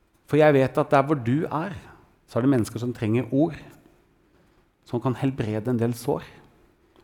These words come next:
Ord som taler sant om noe mennesker er bundet av. For sannheten til Gud binder ikke, det setter mennesker fri. Og det er veldig mange mennesker som er bundet av løgnaktige tanker, sårende ord.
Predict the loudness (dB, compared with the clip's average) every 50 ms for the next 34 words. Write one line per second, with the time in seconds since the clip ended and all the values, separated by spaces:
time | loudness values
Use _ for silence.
0 | _ _ -4 -2 -2 -2 -6 -8 -8 -8 -8 -6 -6 -4 -4 -4 -4 -4 -4 -4
1 | -4 -4 -8 -10 -10 -6 0 0 2 2 2 2 0 0 -2 -4 -6 -4 -2 -2
2 | -2 -2 -4 -6 -8 -12 -14 -14 -16 -20 -20 -20 _ _ _ _ _ _ _ _
3 | _ -20 _ _ _ _ _ _ -8 -8 -8 -6 -4 -4 -2 0 0 -2 -2 -4
4 | -6 -6 -2 -2 -2 -4 -4 -6 -14 -20 -20 _ -8 0 2 2 2 2 0 -2
5 | -4 -6 -6 -6 -6 -8 -6 -6 -8 -2 -2 -2 -2 -2 -4 -8 -12 -12 -12 -10
6 | -14 -14 -14 -16 -20 _ _ _ _ _ _ _ _ _ _ _ _ _ _ _
7 | _ _ _ _ _ _ _ _ _ _ _ -6 0 2 4 4 6 6 6 4
8 | 4 4 4 4 4 4 2 0 0 -2 -6 -4 -2 -2 0 0 0 -2 -2 -6
9 | -10 -16 -20 -20 -20 _ _ _ _ _ _ _ _ _ _ _ _ -18 -6 -2
10 | 0 2 2 2 2 2 0 0 -2 -4 -6 -8 -8 -8 -8 -6 -6 -6 -6 -8
11 | -12 -16 -16 -16 -16 -20 _ _ _ _ _ -20 -16 -10 -4 -2 0 0 0 -2
12 | -2 -2 -2 -2 -2 -4 -8 -8